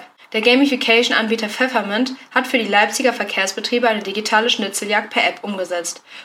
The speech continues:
und nutzt damit Gamification für die Kundenkommunikation. Das Ziel der L V B, eine sechswöchige Kampagne zur Steigerung der Fahrgastzahlen und Verbesserung der Unternehmensimage.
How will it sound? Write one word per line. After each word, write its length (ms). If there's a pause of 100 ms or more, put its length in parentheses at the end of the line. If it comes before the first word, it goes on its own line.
und 80
nutzt 240
damit 320
Gamification 680
für 100
die 120
Kundenkommunikation. 1000 (320)
Das 160
Ziel 220
der 120
L 100
V 160
B, 340 (260)
eine 200
sechswöchige 580
Kampagne 500
zur 140
Steigerung 380
der 100
Fahrgastzahlen 760
und 100
Verbesserung 500
der 80
Unternehmensimage. 880